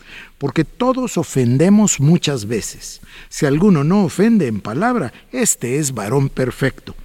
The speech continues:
capaz también de refrenar todo el cuerpo. He aquí nosotros ponemos freno en la boca de los caballos para que nos obedezcan,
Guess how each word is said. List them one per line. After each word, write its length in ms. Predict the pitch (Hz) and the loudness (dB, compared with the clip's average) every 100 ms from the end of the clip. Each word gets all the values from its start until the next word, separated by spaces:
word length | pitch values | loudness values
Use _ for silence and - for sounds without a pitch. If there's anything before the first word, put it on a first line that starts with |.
| - - - | -20 -20 -10
capaz 440 | 143 120 180 175 - | -8 -4 -4 -4 -4
también 460 | 127 123 160 220 | -4 0 2 4
de 80 | 180 | 2
refrenar 680 | 127 131 - 117 110 135 156 | 0 -2 -2 -2 -2 -2 -4
todo 380 | - 120 120 110 | -4 -2 0 -2
el 80 | |
cuerpo. 420 | - 87 - - - - - - - | -2 -8 -8 -18 -20 -20 -20 -16 -4
He 100 | 139 | -2
aquí 220 | 139 175 | 0 0
nosotros 560 | 175 - 214 214 202 | 0 0 -2 -2 -4
ponemos 420 | - 147 143 117 - | -2 -2 -2 -4 -4
freno 340 | 147 202 226 | 2 4 4
en 60 | 151 | 2
la 80 | |
boca 320 | 107 165 196 156 | 2 0 0 0
de 60 | |
los 160 | 127 - | -2 -4
caballos 580 | 113 107 104 156 - - - - | -6 -2 -2 -2 -4 -14 -20 -16
para 160 | - 101 | -10 -4
que 100 | 123 | 0
nos 180 | 113 - | 0 2
obedezcan, 600 | 127 147 175 - 85 | 0 2 0 -2 -10